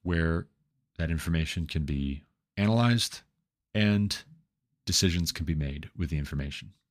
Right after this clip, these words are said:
The system that I work in is complicated. If I say system, that is as simple as it gets. But if you ask me what the system is made up of, there are a lot of parts.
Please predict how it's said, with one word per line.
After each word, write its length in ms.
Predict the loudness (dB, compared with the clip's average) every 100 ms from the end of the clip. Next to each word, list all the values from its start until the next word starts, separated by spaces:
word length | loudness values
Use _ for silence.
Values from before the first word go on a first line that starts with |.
| _ _ _
The 140 | 0 4
system 640 | 8 6 6 4 2 -2 -8 _ _ _ -6
that 140 | 0
I 100 | 2
work 320 | 4 4 2
in 280 | -4 -6 -12 -20 _ _ _ _
is 420 | -2 0 -2 -6 -8 _ _ _ _ _
complicated. 720 | -6 -4 -6 -6 -8 -8 -14 _ _ _ _ _
If 140 | -2 4
I 100 | 6
say 520 | 8 8 8 6 0 _
system, 680 | 2 6 6 6 2 0 -4 -10 _ _ _ _
that 140 | 2 2
is 120 | 4
as 140 | 2
simple 360 | 4 2 4 2
as 120 | 2
it 80 | 0
gets. 440 | -4 -4 -10 -12 -14 _ _ _ _
But 200 | -4 -4 -4
if 120 | 0
you 120 | 2
ask 300 | 4 2 2
me 300 | 2 2 0 -4 _ _ _ _
what 220 | -4 -4 0
the 80 |
system 340 | 0 0 0 -2
is 140 | 0
made 180 | 0 2
up 180 | 2 4
of, 360 | 2 2 -6 -20 _ _ _ _
there 160 | 0 2
are 160 | 2 2
a 80 | 0
lot 320 | 2 4 2
of 100 | 2
parts. 480 | 4 4 2 -8 -10